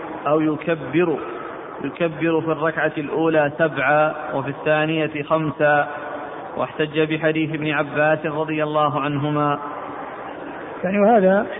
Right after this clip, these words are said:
Speaker 2: وهذا فيه بيان أن صلاة العيد، صلاة الاستسقاء مثل صلاة العيد، وصلاة العيد معلوم أن فيها سبع تكبيرات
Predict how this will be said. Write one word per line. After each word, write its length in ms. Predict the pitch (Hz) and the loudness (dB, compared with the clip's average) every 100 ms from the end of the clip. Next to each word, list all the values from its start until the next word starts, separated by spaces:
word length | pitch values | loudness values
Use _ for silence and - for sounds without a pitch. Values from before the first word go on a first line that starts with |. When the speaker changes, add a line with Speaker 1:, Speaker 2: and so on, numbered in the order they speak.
| - - - - | -10 -10 -4 4
Speaker 2:
وهذا 240 | 208 208 | 6 6
فيه 260 | 175 202 160 | 6 4 4
بيان 480 | 170 185 170 170 | 2 2 2 0
أن 180 | 175 175 165 | 0 0 -2
صلاة 180 | 180 185 170 | 2 2 2
العيد، 340 | 139 180 208 - - - - - - - | 2 4 4 0 -8 -10 -10 -10 -12 2
صلاة 100 | 196 196 208 180 | 4 4 2 2
الاستسقاء 340 | 160 196 220 | 2 2 2
مثل 200 | 240 208 | 4 4
صلاة 120 | 165 | 2
العيد، 340 | 170 151 160 190 | 2 4 4 4
وصلاة 280 | 208 233 156 | 4 4 4
العيد 200 | 170 202 | 2 2
معلوم 280 | 202 226 | 2 4
أن 160 | 196 180 | 4 4
فيها 220 | 190 170 | 4 2
سبع 200 | 160 190 | 2 0
تكبيرات 420 | 165 156 170 165 | 0 0 0 0